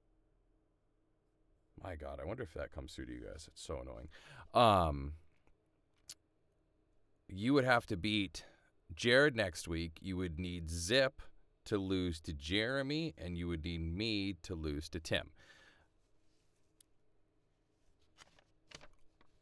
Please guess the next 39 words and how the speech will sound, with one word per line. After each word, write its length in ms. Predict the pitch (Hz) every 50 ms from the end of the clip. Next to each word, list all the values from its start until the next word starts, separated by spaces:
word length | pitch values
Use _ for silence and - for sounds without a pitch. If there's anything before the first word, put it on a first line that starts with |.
| _ _ _ _ _ _ _ _ -
I, 80 | - - - _ - -
I 100 | 139 131
guess 300 | 123 131 143 170 165 -
there's 180 | 151 120 104
a 60 | 98
chance. 560 | 85 - 110 98 104 120 135 - - - - - - - -
So, 420 | - - - 127 110 104 101 101 - -
theoretically, 560 | - 147 156 165 156 151 147 139 - - 131
you're 140 | 117 117 113
still 180 | - - 117
playing 280 | 104 - 101 92 80 76
for 100 | - -
something 320 | - 82 67 - 69 73
this 160 | 69 67 - -
week. 220 | 52 50 - - - - - - - - - -
Um, 600 | 92 87 87 82 80 78 76 73 73 71 69 - - _ _ -
like 120 | 90 80
I 60 | 80
said, 180 | 78 - 73 -
I 100 | 76 87
thought 220 | - - 90 82
that 160 | - 85 78
this 160 | - 90 82 90
was 80 | 87
the 100 | 78 82
last 320 | 80 85 85 85 80 80 -
week 160 | 92 85 82
of 100 | 78 76
the 60 | 78
regular 300 | 78 82 82 80 80 78
season, 320 | 80 - 107 98 90 87
and 140 | 85 80 78
it 80 | 78 78
didn't 180 | 80 76 73
matter. 460 | 80 98 101 98 92 92 92 92 - - - - _ _ _ _ _ _ _ _ _ - -
Good 200 | - 90 82 -
commissionering 600 | - 85 82 78 - 80 80 80 80 78 78 80 78
by 180 | 76 73 78
me. 200 | 78 71 55 -